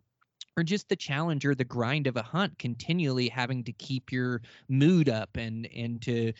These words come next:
to push over the next mountain, keep putting forth effort to try to make something come together. Like, you just build, like, such meaningful relationships. And I know, you know, I'm really fortunate that I have my,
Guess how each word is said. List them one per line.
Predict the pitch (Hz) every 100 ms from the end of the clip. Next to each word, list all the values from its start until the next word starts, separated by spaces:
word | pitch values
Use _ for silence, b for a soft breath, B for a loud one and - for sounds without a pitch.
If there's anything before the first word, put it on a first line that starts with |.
| B -
to | 139
push | 170 170 160
over | 151
the | 143
next | 135 135 -
mountain, | 135 123
keep | - - 185
putting | - 175 160
forth | 139 135 120
effort | 123 143 117 -
to | 117
try | - 120
to | 120
make | 120 123
something | 120 123 117 120 120 120
come | - 123
together. | 117 113 123 143 113 110 b b -
Like, | 151 175
you |
just | 165 190 -
build, | 156 175 143 120
like, | 113
such | - - 185 - 123
meaningful | 127 127 156 185 135 - 120
relationships. | 110 110 113 156 - 123 110 113 -
And | 123
I | 127 139
know, | 143 143 135 127 B B B
you | 135
know, | 123
I'm | 127
really | 123 143 139
fortunate | 123 127 139 127 117
that | 117
I | 110
have | 117 120
my, | 117 113 113